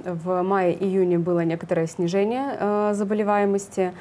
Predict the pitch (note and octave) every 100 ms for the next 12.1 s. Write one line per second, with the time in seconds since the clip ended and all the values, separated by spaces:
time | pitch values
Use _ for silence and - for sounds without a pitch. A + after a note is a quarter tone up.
0 | - - - F3+ F3 F3 F3+ F#3+ G3 A#3+
1 | B3 G#3+ G3+ F#3 F3+ F#3 F3+ F3+ F3+ G3+
2 | G3 F#3+ F#3+ F3+ F3 - - G#3 G3+ E4+
3 | C#4 G#3 F#3+ G3+ C4+ C4+ G#3 A3+ A#3 G3
4 | - G#3 - A3 G#3 G#3 A#3 G3+ D#3+ D3
5 | D3 D#3+ - - - - A3+ A#3 A3+ A#3
6 | A#3 - G3+ - G#3 G3 F#3 - F#3+ F3+
7 | F3 - F3+ F3 E3+ E3 - G#3+ G#3 F#3
8 | D#3+ F3 G3+ A3 A3+ A#3 A#3 A#3 - -
9 | B3 - - - - F#3 F#3 A#3+ B3 B3
10 | G#3+ G3 F#3+ F#3 F#3 - F#3+ F#3+ F#3 G#3
11 | G3 F3 F3 - F3 F3+ F3 F3 - D#3+
12 | D#3